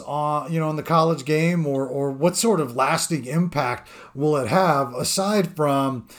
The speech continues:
you know, obviously the, the guys that we just talked about who,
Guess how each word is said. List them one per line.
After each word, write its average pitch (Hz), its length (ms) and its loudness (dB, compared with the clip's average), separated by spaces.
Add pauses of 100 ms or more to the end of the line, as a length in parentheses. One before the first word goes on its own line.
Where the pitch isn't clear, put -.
(320)
you 160 160 0
know, 135 160 -2
obviously 143 680 0
the, 131 480 -6
the 120 180 -12
guys 143 520 0
that 131 200 -4
we 131 140 -4
just - 240 -6
talked 143 260 0
about 135 320 -2
who, 131 320 -4